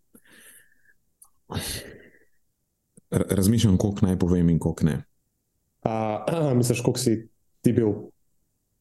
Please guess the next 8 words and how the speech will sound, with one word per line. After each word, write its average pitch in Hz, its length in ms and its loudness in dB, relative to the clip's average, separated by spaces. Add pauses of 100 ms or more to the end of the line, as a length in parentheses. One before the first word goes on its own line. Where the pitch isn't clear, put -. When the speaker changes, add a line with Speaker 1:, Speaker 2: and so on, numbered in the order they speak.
(120)
Speaker 2:
vpleten 117 440 -2
noter 110 240 -2
v 107 60 -4
to? 113 120 -2 (400)
Speaker 1:
Ja, 127 220 -2
v 104 40 2
bistvu, 117 240 2
koliko, - 280 -6